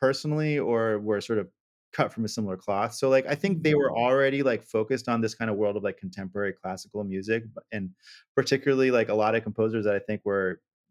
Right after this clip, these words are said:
Speaker 1: s-, from a certain side of that scene, I guess you could say. So that's
Speaker 2: Mm-hmm.
Speaker 1: one. And then I, I actually do know that they, they had, like, gone through an earlier iteration about, like, what the score would be, where they were, they had, like,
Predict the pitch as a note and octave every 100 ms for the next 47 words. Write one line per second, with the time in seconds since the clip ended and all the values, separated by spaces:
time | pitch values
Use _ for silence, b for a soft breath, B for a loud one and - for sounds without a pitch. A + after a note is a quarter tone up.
0 | _ _ _ _ _ - - C#3 A#2+ A#2
1 | B2 A2+ A2+ G#2+ G#2+ - - A2 G#2+ A#2+
2 | A#2 A#2+ - - C3 C3+ C#3 C3 C3+ C#3
3 | C#3 C#3+ - D3 D3+ - B B B G#3
4 | E3 F#3 E3+ G#2+ F#2+ - _ _ C#3 D3+
5 | F3 - D3+ D3+ D3 D#3+ F3+ F3+ E3 D#3
6 | B2 C#3 C#3 C3 B2 B2 B2+ A#2+ A2 G#2
7 | A2+ A2+ A2 A2 A2+ A2+ A2 G#2 - A2+
8 | A#2+ A#2 A#2 _ _ _ _ - A2 -
9 | _ A#2+ A2 A#2+ A#2 B2+ A#2 G#2+ G#2+ A#2
10 | A#2+ A#2 A#2+ A#2 A#2+ - A#2+ G#2+ G#2 G#2
11 | - G#2+ - A2 - A2+ A2 G#2+ A#2 A#2+
12 | A#2 G#2 G2+ G2+ G2 F#2+ F#2+ - G2+ G2
13 | F#2+ F#2+ F#2